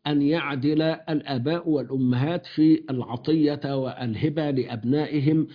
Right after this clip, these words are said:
وبناتهم، على خلاف طبعًا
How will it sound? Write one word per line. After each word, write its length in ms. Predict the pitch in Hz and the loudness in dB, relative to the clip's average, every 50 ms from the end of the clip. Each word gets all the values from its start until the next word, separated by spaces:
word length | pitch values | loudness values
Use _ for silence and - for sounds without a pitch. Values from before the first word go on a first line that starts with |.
| - - _ _ _ _ _ 131 | -14 -20 _ _ _ _ _ -2
وبناتهم، 1040 | 127 135 147 156 160 160 151 131 147 147 147 147 139 139 139 170 170 151 131 123 117 | 0 2 2 4 2 2 2 0 2 2 4 4 2 2 4 4 6 6 6 4 2
على 240 | 214 247 233 202 | 0 0 0 0
خلاف 360 | - - 208 202 208 180 - 165 | 0 0 0 2 2 2 2 0
طبعًا 580 | 147 139 - 180 160 143 127 131 139 135 135 | 0 0 0 0 0 0 0 2 2 0 0